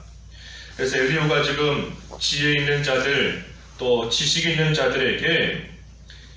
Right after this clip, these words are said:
무엇이 선한가, 또 정의가 무엇인가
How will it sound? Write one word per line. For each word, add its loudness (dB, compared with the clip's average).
무엇이 2
선한가, 2
또 0
정의가 2
무엇인가 2